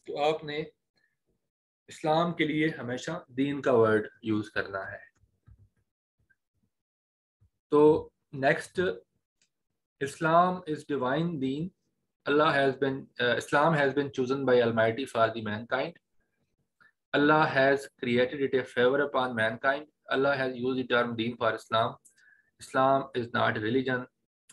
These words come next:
it's a deen। It is deen। Islam is perfect, no deficiency।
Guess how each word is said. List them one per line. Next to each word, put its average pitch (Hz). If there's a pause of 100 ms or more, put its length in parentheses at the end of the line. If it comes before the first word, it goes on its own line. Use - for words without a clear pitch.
(160)
it's 120
a 110 (160)
deen। 107 (520)
It 127
is 123
deen। 110 (340)
Islam 123
is - (140)
perfect, 127 (420)
no 120
deficiency। 117